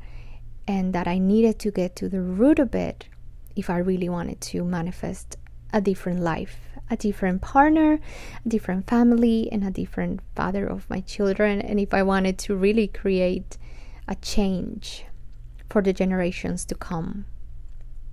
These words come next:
not only in my lineage, but kind of helped put that little grain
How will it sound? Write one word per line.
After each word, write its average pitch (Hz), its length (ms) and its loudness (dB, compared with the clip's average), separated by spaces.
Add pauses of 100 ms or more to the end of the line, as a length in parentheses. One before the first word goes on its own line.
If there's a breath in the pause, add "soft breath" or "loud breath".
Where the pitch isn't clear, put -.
(500)
not 196 220 6
only 180 260 4
in 175 80 -2
my 180 120 0
lineage, 175 580 -2
but - 400 -2 (240)
kind 196 200 -2
of - 240 -8 (840 soft breath)
helped - 640 6
put 226 220 4
that 202 180 8
little 202 420 6
grain 202 680 2